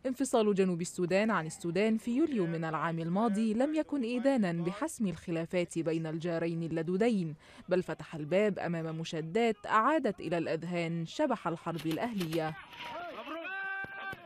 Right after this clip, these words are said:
تنوعت القضايا العالقة بين الجانبين، ومن بينها ترسيم الحدود الممتدة لمسافة ألف وثمانمائة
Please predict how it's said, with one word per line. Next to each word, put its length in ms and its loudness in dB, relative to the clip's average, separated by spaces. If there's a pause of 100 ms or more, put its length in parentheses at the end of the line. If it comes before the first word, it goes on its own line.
(500)
تنوعت 520 4
القضايا 560 0
العالقة 580 2
بين 240 -4
الجانبين، 720 0 (120)
ومن 300 0
بينها 400 0
ترسيم 480 -4
الحدود 560 -4
الممتدة 760 0
لمسافة 800 -4
ألف 200 -4
وثمانمائة 840 -2